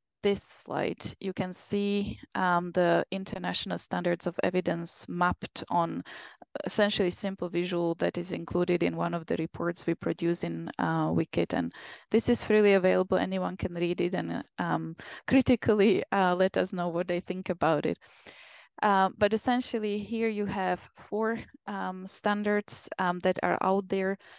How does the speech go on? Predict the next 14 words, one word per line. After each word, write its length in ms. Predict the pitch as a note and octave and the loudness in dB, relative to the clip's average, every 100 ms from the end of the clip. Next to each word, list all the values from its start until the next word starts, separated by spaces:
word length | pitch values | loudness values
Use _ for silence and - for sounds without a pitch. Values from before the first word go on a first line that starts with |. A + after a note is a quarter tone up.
| - | -14
None 220 | G#3 G3 A#3+ | -4 0 0
of 140 | A3+ | -2
them 180 | A3 G3+ | -4 -4
is 160 | F#3+ | -4
mandatory 640 | F3 F#3+ G3+ G#3 G#3+ G#3 G#3 | -2 -2 -2 -2 -2 -2 -4
at 80 | G3 | -4
the 80 | |
moment, 400 | G#3 G3+ G3+ G3+ | -2 -2 -2 -4
so 140 | - F#3 | -4 -4
it 80 | F3+ | 0
doesn't, 440 | F#3+ - G3 G3 - - - - - | 0 0 -4 -6 -10 -18 -20 -20 -6
um, 400 | F#3+ F3+ F3 E3+ - | 0 2 2 0 -6
it's 160 | F3+ - | -8 0
not 340 | G3+ - - | 0 0 -8